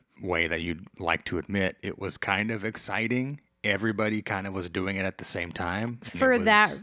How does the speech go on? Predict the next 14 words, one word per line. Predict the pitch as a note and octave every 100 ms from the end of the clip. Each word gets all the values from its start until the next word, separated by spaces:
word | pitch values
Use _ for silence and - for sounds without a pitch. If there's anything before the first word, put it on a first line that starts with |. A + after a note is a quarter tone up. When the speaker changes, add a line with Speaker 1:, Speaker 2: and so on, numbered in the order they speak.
| - - - - -
Speaker 2:
reason, | G#3 G3+ G3+ F3+ F#3+ F#3 F#3+ F#3
just | G#3+
Speaker 1:
Yes. | -
Speaker 2:
having | G3+ F#3+ F#3
to | F#3
be | F3+
home | F3+ F3+ F3+
and | E3+
not | E3 D#3 E3
have | E3+ F3
to | -
go | E3 D#3
to | -
work. | D3+ D3+ -